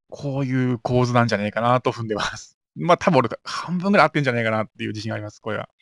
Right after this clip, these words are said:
で、もっと妄想を進めると、騎士なんて大嫌いだけど、騎士になっちゃうマキシ。騎士なんて汚いものだと思ってるけど、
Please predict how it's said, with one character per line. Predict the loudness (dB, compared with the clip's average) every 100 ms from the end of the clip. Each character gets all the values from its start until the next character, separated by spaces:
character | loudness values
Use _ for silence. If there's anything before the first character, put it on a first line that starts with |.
| _ -4
で、 |
も | 2 2
っ | 2 0
と | 2
妄 | 4 2 2
想 | 0 -2
を | -2
進 | -6 -6
め | -6
る | 2
と、 | 6 6 2 -6 _ _ _ _ _ _ _ -6
騎 | -2
士 | 2 4
な | 2
ん | 0
て | -6
大 | 0 0 0 -2
嫌 | 0 0
い |
だ | -2
け | -2
ど、 | -4 -4
騎 | -6
士 | -4
に | -4
な | -4
っ | -6
ち | -6
ゃ | -6
う | -4
マ | -6
キ | -6
シ。 | -8 -10 _ _ _ -20 -20 _
騎 | -2
士 | 0 2
な | 0
ん | -2
て | -2 0 0 -2 -8
汚 | -2 2
い | 2
も | 4
の |
だ | 2
と | 2
思 | -6
っ | -6
て | -6
る | 0
け |
ど、 | 4 4